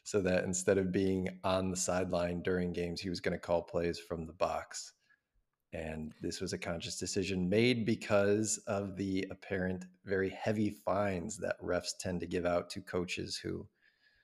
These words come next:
yeah, get penalized. So Ken Dorsey didn't wanna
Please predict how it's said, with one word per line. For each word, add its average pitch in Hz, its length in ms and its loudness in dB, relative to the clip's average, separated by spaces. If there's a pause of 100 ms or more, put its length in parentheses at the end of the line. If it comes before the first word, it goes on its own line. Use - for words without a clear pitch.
(480)
yeah, 80 340 -4 (200)
get - 180 -6
penalized. 80 600 -4
So 80 400 -4 (340)
Ken 90 180 -2
Dorsey 90 320 0
didn't 123 260 -2
wanna 95 380 0